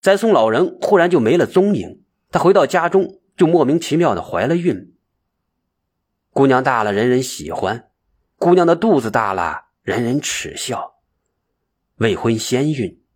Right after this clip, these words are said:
是乡村最为丢人现眼的事情。于是父兄就将她赶出了家门。姑娘自己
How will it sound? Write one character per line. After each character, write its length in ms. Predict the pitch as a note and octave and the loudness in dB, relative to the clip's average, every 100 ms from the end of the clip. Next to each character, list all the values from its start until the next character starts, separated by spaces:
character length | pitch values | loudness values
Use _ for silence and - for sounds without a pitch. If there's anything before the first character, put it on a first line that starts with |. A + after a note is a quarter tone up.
| _ _ | _ _
是 120 | - | -2
乡 240 | - F#3 F#3 | 2 4 4
村 180 | G3 | 0
最 200 | G3 F3+ | 2 2
为 120 | C3+ E3 | 4 2
丢 240 | F#3+ F#3 | 4 4
人 120 | D3 | 4
现 280 | E3+ E3+ A2+ | 0 -2 -2
眼 200 | F2+ - | -6 -6
的 100 | B2 | -6
事 260 | - D3 F#2+ | -4 -6 -6
情。 280 | - - _ _ _ _ _ _ _ _ _ _ _ | -10 -18 _ _ _ _ _ _ _ _ _ _ _
于 140 | D#3 | 0
是 120 | G#3 F#3 | 2 0
父 220 | - A#2+ | 0 -2
兄 340 | - D#3 - - _ - | 2 0 0 -6 _ -4
就 140 | A#2+ | 0
将 160 | A#2 B2 | 2 0
她 440 | B2+ B2 B2 _ _ - | 0 -2 -2 _ _ -10
赶 200 | E2+ D2+ | -8 -6
出 100 | A#2+ | -6
了 120 | E2 | -6
家 200 | - A2+ | -4 -6
门。 380 | G2 D2+ G#2 - _ _ _ _ - | -6 -6 -10 -10 _ _ _ _ -4
姑 140 | G#3 | 2
娘 160 | G#3 G#3 | 2 2
自 240 | G#3+ G3 | 0 -2
己 380 | B2+ G#2 G#2+ - | 0 -2 -2 -6